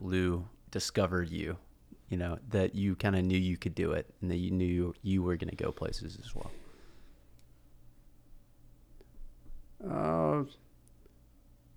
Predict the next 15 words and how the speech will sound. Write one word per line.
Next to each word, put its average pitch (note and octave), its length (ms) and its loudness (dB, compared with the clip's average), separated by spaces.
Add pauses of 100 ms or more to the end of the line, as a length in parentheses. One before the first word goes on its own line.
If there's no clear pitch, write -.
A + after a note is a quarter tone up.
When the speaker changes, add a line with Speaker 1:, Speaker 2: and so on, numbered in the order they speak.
(1500)
Speaker 2:
probably A#2 680 4
a G#2 40 4
little G#2+ 220 4
bit F#2+ 220 -2
before, G2+ 560 0
'cause B2 240 0
I C#3 220 6
got C#3 280 0
comfortable, G2+ 720 -4 (420)
you - 80 -4
know, G#2 160 -2
there. G#2+ 440 4
I, G#2 580 -2 (880)
I, F#2+ 160 0
I G2 60 2